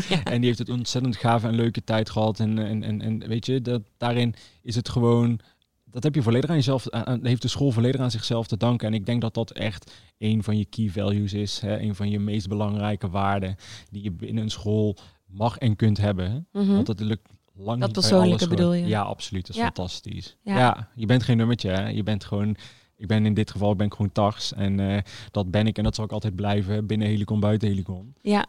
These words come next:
Speaker 1: en
Speaker 2: dat
Speaker 1: we
Speaker 2: is
Speaker 1: sturen je
Speaker 2: super.
Speaker 1: makkelijk een Instagram berichtje. "Hey, heb je
Speaker 2: Natuurlijk,
Speaker 1: morgen
Speaker 2: ja.
Speaker 1: iets te doen?"
Speaker 2: Ja, nee, maar het con-, de contactmomenten zijn zo laagdrempelig. Dat is fantastisch. Ik bedoel, ehm, hoe gaaf is het als je <laughs> van je school een Instagram D M'tje krijgt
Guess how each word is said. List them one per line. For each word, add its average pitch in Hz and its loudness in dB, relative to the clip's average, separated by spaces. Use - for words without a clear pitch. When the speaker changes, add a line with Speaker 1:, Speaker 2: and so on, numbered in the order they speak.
Speaker 1:
en - -20
Speaker 2:
dat 156 -8
Speaker 1:
we 196 4
Speaker 2:
is 196 4
Speaker 1:
sturen 208 0
je 196 4
Speaker 2:
super. 196 6
Speaker 1:
makkelijk 180 2
een 180 0
Instagram 185 2
berichtje. 175 2
"Hey, 170 2
heb - 6
je - 8
Speaker 2:
Natuurlijk, 220 8
Speaker 1:
morgen 220 8
Speaker 2:
ja. 156 6
Speaker 1:
iets 123 6
te 208 2
doen?" 202 2
Speaker 2:
Ja, 180 2
nee, 175 4
maar 139 4
het 131 -2
con-, 123 2
de 113 2
contactmomenten 123 4
zijn 110 6
zo 143 4
laagdrempelig. 104 0
Dat 95 -6
is - -10
fantastisch. 95 -6
Ik 87 -12
bedoel, 95 -4
ehm, 92 -4
hoe 95 -4
gaaf 98 2
is 95 0
het 95 -4
als - -4
je 107 0
<laughs> - -4
van 113 6
je 117 4
school 104 0
een 110 2
Instagram 110 0
D 101 0
M'tje 110 -2
krijgt 110 -2